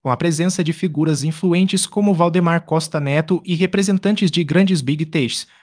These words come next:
o evento se configura como uma oportunidade valiosa para discutir estratégias de comunicação,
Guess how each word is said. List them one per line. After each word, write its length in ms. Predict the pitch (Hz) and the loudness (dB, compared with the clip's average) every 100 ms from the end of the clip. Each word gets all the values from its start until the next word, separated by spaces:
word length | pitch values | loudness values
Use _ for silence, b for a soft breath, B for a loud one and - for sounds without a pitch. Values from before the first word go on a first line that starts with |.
| - | 0
o 80 | 202 | 2
evento 300 | 160 185 180 | 2 2 0
se 180 | - 175 | -4 -4
configura 560 | 175 185 190 147 175 | -4 -4 -2 -2 -2
como 220 | 175 196 | 2 2
uma 120 | 202 196 | 4 2
oportunidade 760 | 185 170 165 202 180 160 170 | 0 -4 -2 -2 2 2 2
valiosa 560 | 175 180 165 147 160 160 | 2 2 2 2 2 0
para 180 | 165 175 | 0 0
discutir 520 | 180 202 202 - 185 | 0 -2 -4 -2 0
estratégias 680 | 190 196 170 - 180 170 151 | 0 0 -2 2 2 2 0
de 140 | 185 | -4
comunicação, 920 | - 196 196 196 208 196 - 160 | -2 0 2 2 0 0 0 0